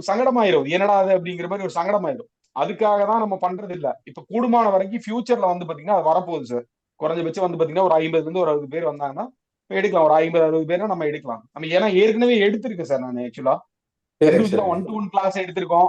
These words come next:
Speaker 1: one to one class எடுத்திருக்கோம். நம்ம நிறைய கிளாஸ் நம்ம எடுத்திருக்கோம், நேரடியா கூட நம்ம எடுத்திருக்கோம். முக்கியமானவங்களுக்கு மட்டும் நம்ம நேரடியா ஒரு பத்து பேர், இருபது பேருக்கு கூட நேரடியா நம்ம எடுத்திருக்கோம். அது இன்னும் ஈஸியா இருக்கு, நம்ம புரிய வைக்கிறது ரொம்ப ஈஸியா இருக்கு. இவ்வளவு நம்ம இது பண்ண வேண்டியது கிடையாது. But ஆனா இப்ப Zoom-ல படிச்சு பழகிட்டு மக்கள் வந்து பாத்தீங்கன்னா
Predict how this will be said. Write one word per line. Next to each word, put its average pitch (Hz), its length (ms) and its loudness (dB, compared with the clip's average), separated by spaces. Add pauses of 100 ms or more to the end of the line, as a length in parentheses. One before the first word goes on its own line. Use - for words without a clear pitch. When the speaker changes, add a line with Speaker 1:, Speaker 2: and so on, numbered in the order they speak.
Speaker 1:
one 143 200 -4
to 202 100 0
one 196 140 0
class 185 220 4
எடுத்திருக்கோம். 175 360 -4
நம்ம 165 200 -6
நிறைய 175 280 -2
கிளாஸ் 208 260 0
நம்ம 180 160 -6
எடுத்திருக்கோம், 165 480 -4
நேரடியா 165 300 0
கூட 165 180 -4
நம்ம 151 160 -8
எடுத்திருக்கோம். 135 420 -6
முக்கியமானவங்களுக்கு 160 640 0
மட்டும் 151 180 -6
நம்ம 147 140 -6
நேரடியா 147 260 2
ஒரு 135 100 -2
பத்து 131 220 -4
பேர், 147 120 -4
இருபது 139 240 -8
பேருக்கு 123 300 -8
கூட 165 100 -4 (600)
நேரடியா 180 380 4
நம்ம 156 160 2
எடுத்திருக்கோம். 143 500 0 (320)
அது 190 180 6
இன்னும் 240 360 8
ஈஸியா 233 240 6
இருக்கு, 185 220 4
நம்ம 165 140 0
புரிய 226 280 4
வைக்கிறது 208 320 4
ரொம்ப 190 220 0
ஈஸியா 190 300 -2
இருக்கு. 160 200 -4
இவ்வளவு 190 240 -2
நம்ம 175 240 4
இது 160 180 0
பண்ண 185 180 -6
வேண்டியது 156 280 -6
கிடையாது. 139 360 -2 (440)
But 156 140 -2
ஆனா 208 180 4
இப்ப 190 240 -2
Zoom-ல 254 500 0
படிச்சு 202 280 -2
பழகிட்டு 180 480 -2 (500)
மக்கள் 240 400 0
வந்து 214 220 0
பாத்தீங்கன்னா 190 400 -4